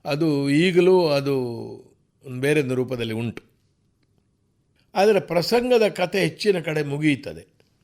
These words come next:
ಇನ್ನೊಂದು, ನೀವು ನಾವು ಭಾಗವಹಿಸಿದ ಹತ್ತಾರು ತಾಳಮದ್ದಲೆಗಳಲ್ಲಿ ಕಂಡು ಬಂದ ಒಂದು ವಿಷಯ, ಅದರಿಂದ ತೊಂದರೆಯೂ ಉಂಟು.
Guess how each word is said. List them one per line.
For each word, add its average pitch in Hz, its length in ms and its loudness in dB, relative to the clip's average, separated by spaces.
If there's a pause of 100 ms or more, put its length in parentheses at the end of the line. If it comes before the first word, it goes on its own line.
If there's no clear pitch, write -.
(720)
ಇನ್ನೊಂದು, 220 680 6
ನೀವು 214 340 4
ನಾವು 196 240 0
ಭಾಗವಹಿಸಿದ 180 640 -4
ಹತ್ತಾರು 185 420 0
ತಾಳಮದ್ದಲೆಗಳಲ್ಲಿ 156 720 0
ಕಂಡು 143 300 0
ಬಂದ 135 200 0
ಒಂದು 110 240 0
ವಿಷಯ, 104 340 -8 (340)
ಅದರಿಂದ 160 280 -4
ತೊಂದರೆಯೂ 190 360 6
ಉಂಟು. 139 320 -6